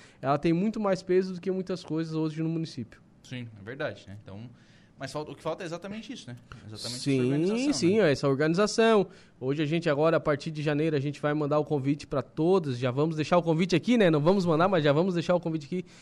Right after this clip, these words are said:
Speaker 1: pra todas aquelas associações que ainda não estão afiliadas ao ama. Venham se afiliar ao ama.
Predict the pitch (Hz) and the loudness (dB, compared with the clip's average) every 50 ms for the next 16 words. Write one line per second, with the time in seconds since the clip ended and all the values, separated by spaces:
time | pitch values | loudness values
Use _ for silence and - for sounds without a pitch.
0 | - - - - 185 170 175 - 226 247 233 220 208 202 208 202 202 190 175 170 | -20 -16 -4 0 0 2 4 4 4 4 4 2 -2 2 2 2 2 2 -2 -4
1 | - - 185 165 - 196 202 190 - 185 175 190 185 180 175 185 214 254 233 - | -2 -2 -2 0 0 -2 -2 0 0 2 2 2 2 2 2 2 2 0 0 -2
2 | - 208 208 196 - - 170 165 160 160 160 151 147 147 160 175 170 143 127 127 | -2 -2 -2 -2 -4 -4 -2 0 0 0 0 2 2 2 2 2 0 -2 -2 -2
3 | 143 165 185 196 185 185 175 156 - - 147 143 143 143 143 143 139 135 139 147 | -2 0 0 0 -2 -2 -4 -8 -6 -6 -2 -2 0 2 2 2 2 2 2 2
4 | 143 139 143 143 | 0 0 -2 -4